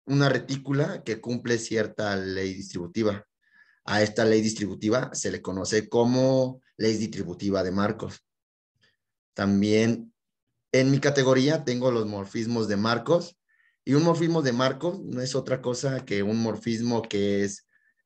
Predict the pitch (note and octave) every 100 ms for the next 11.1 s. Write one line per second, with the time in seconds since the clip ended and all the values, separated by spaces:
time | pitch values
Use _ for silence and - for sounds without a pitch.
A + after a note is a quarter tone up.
0 | _ G#2 F#2+ F2+ F2 - _ - G2+ A2
1 | A#2 C#3 D#3 - - - - C#3 C#3+ C#3
2 | C3 C#3+ D3 D3 C#3+ C#3+ A#2+ A#2 D3+ G3
3 | _ _ _ - G#2 G#2 - G2 A#2 A2
4 | G#2+ G2+ G2 G2 A#2 A2 G#2 F#2+ - _
5 | _ _ _ _ _ _ _ _ _ _
6 | - G2 G2+ A2+ C#3+ - - A2+ B2 A#2+
7 | G2 G2 A2 B2 F3 - _ _ _ _
8 | - G2+ - C3+ D3+ D3+ A#2 G2 B2+ C3
9 | C3+ A2+ G#2 G#2+ A2 A2 D3 D#3 - B2+
10 | B2 B2 - B2 A#2+ A#2+ A2 A#2+ - A2+